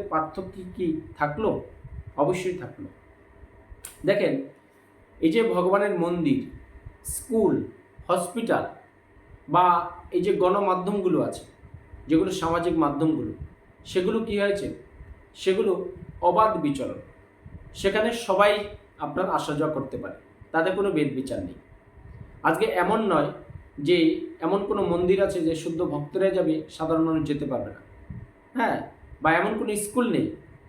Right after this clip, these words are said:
যে বড়লোকের বা নামি দামি যারা প্রতাপশালী তাদের ছেলেমেয়েরাই পড়বে, কোনো ব্যবসায়ী বা যারা একটু সমাজে কম পয়সা আছে তাদের ছেলেমেয়েরা পড়তে পারবে না।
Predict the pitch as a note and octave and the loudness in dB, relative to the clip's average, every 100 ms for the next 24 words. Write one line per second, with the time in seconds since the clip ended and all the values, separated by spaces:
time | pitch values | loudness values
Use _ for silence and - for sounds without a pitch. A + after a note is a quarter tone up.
0 | - - - D3 F#3 E3+ F3+ - - - | -20 -20 -4 4 4 4 -2 -10 -18 -2
1 | D3 F#3 G#3+ G#3+ A#3+ A#3+ - - - - | 4 4 4 2 0 0 -10 -20 -20 -20
2 | - - _ - - - - D3+ D#3 D3 | -20 -20 _ -20 -20 -14 0 6 6 4
3 | - - D#3 F3+ G#3 G#3 G3+ F#3+ F3 D#3+ | -2 -2 2 4 4 2 2 2 2 0
4 | F3 F3 G3 - F#3+ E3 D3+ - - - | -2 0 0 0 0 0 0 -6 -10 -2
5 | D#3+ G#3 - F3+ F#3 F3+ E3+ E3 C#3+ C3+ | 0 0 0 2 2 2 2 0 0 -2
6 | C3+ D#3+ D#3+ D#3+ D#3+ F3+ D#3+ D3+ - - | -2 0 2 2 0 2 2 2 -6 -16
7 | _ - D3 D3 D3+ D#3+ D3+ E3+ D#3+ C#3+ | _ 0 2 4 2 2 2 0 -2 -2
8 | - - - - - E3 E3 D#3+ E3+ F3 | -10 -20 -20 -10 -2 0 0 0 -2 0
9 | F#3 F3 E3 D#3+ D3+ D3+ E3 D3+ D3 D3 | 0 0 -2 0 0 0 -2 0 0 2
10 | C#3+ B2 - D#3+ G2 - | 0 -4 -8 -10 -10 -12